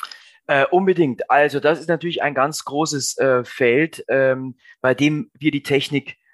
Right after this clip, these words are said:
äh, positiv nutzen können. Und ich will vielleicht, also nur damit es auch nicht missverstanden wird, ich bin,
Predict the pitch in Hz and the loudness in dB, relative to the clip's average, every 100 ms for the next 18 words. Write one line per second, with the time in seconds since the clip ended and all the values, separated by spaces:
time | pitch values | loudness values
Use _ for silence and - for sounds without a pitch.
0 | _ 123 123 - 143 131 131 123 165 - | _ -2 -2 -2 -4 -4 -6 -4 -4 -4
1 | 170 170 156 135 127 147 143 135 127 120 | -2 0 0 -2 -2 -4 0 0 0 -2
2 | 123 139 135 131 - 127 123 131 160 - | -2 -2 -2 -2 -2 -2 -4 -4 -4 -2
3 | 147 143 98 127 - 127 - 143 131 | 0 0 0 -2 -4 -6 -4 -4 -6